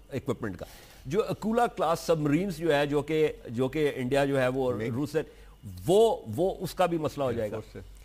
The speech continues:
Speaker 1: अब तक हमारे ताल्लुकात बेहतर हुए हैं, लेकिन एक बहुत हैवी फुटप्रिंट था इंडिया का। Now it creates some space for us, क्योंकि रशियन फेडरेशन जो है वो भी जो है, पुतिन जो है, अ, he is flexing his muscles।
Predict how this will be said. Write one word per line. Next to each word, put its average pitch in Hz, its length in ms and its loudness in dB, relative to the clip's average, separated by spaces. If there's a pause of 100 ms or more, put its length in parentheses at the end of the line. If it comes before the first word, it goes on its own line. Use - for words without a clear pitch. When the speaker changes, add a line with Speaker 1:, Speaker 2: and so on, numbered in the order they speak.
(420)
Speaker 1:
अब 233 240 0
तक 262 160 0
हमारे 160 360 2
ताल्लुकात 160 480 2
बेहतर 139 320 0
हुए 214 200 0
हैं, 233 80 -4
लेकिन 190 640 -2 (520)
एक 190 200 -2
बहुत 196 220 2
हैवी 180 360 2
फुटप्रिंट 160 500 0
था 135 80 0
इंडिया 95 280 -2
का। - 140 -16 (640)
Now 190 300 2 (280)
it - 140 -16
creates 208 320 2 (100)
some 185 120 2 (120)
space 165 220 2
for 127 180 -4
us, 82 120 -10 (320)
क्योंकि 190 420 0 (320)
रशियन 143 340 0
फेडरेशन 170 460 -2
जो 170 80 0
है 165 160 4
वो 131 200 -2
भी 180 300 -4 (460)
जो 156 180 -2
है, 156 140 0
पुतिन 156 400 -10
जो 160 120 0
है, 156 200 -2 (280)
अ, 135 280 -2
he - 240 -8
is 131 120 -4 (100)
flexing 147 320 -6
his 151 120 -6
muscles। - 360 -8